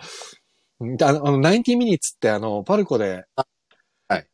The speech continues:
Speaker 2: そう、西村さんと近藤義正さん、笑いの大学の二人がやるっつって、ナインティミニッツって見に行った時に、
Speaker 1: うん。
Speaker 2: やっぱ笑いの大学の感覚を期待して見に行っちゃってたから、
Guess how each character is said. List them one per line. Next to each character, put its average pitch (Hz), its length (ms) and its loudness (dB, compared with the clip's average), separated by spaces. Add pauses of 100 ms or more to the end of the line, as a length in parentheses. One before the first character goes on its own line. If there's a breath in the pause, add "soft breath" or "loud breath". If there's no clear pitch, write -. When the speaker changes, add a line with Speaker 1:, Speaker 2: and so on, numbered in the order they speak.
Speaker 2:
そ 117 320 0
う、 - 20 -2
西 156 220 -4
村 143 260 -2
さ 110 220 -8
ん 104 80 -14
と 127 180 0
近 147 120 0
藤 143 100 2
義 147 160 2
正 127 60 -4
さ - 160 -12
ん、 - 20 -6
笑 143 240 2
い - 20 0
の 185 80 0
大 180 160 0
学 175 160 -4
の 170 60 -4
二 175 160 -2
人 160 100 0
が 110 300 -4
や 117 100 -4
る 113 140 -4
っ - 40 -
つ - 120 -18
っ - 20 -20
て、 98 140 -6
ナ 120 140 -6
イ 151 40 -6
ン 151 40 -8
テ 165 100 -2
ィ - 20 -2
ミ 165 60 -4
ニ 143 80 -2
ッ 113 40 -6
ツ - 100 -12
っ - 20 -8
て 98 60 -8
見 123 100 -6
に 120 60 -4
行 104 80 -6
っ - 20 -20
た 98 80 -4
時 - 200 -12
に、 107 280 -4
Speaker 1:
う 85 60 -12
ん。 - 40 -20 (720 loud breath)
Speaker 2:
や 170 80 0
っ - 20 -6
ぱ 170 80 4
笑 151 220 6
い 240 60 2
の 247 80 4
大 240 120 2
学 214 760 -2
の 202 160 -8
感 208 260 -4
覚 202 300 -4
を 185 160 -2
期 - 120 -18
待 185 200 -2
し - 80 -12
て 190 100 -4
見 180 100 -6
に 147 60 -8
行 104 100 -12
っ - 0 -
ち - 60 -12
ゃ 98 40 -10
っ - 20 -16
て - 100 -16
た 95 140 -12
か 98 80 -10
ら、 104 400 -8